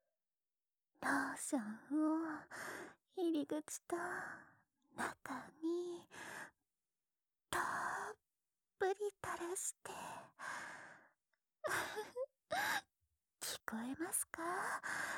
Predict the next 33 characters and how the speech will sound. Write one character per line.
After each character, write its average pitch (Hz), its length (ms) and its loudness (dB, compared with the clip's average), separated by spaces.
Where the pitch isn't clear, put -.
ク - 160 -2
チ - 140 -2
ュ - 120 -12
ク - 120 -4
チ - 140 -4
ュ、 - 60 -20
ク - 160 2
チ - 160 -4
ュ - 40 -14
ク - 220 -10
チ - 140 -4
ュ - 40 -14
っ - 40 -18
て、 - 160 0
す - 200 2
っ 220 140 -8
ご 269 100 2
ー - 520 0
く 453 160 10
や 359 180 6
ら 359 160 6
し - 180 2
い 403 60 2
音 392 220 0
し - 120 -4
て 359 140 -4
ま 359 160 -6
す。 - 220 0
<laughs> - 440 2
お 247 40 6
兄 233 680 0
さ - 200 2
ん、 349 220 -2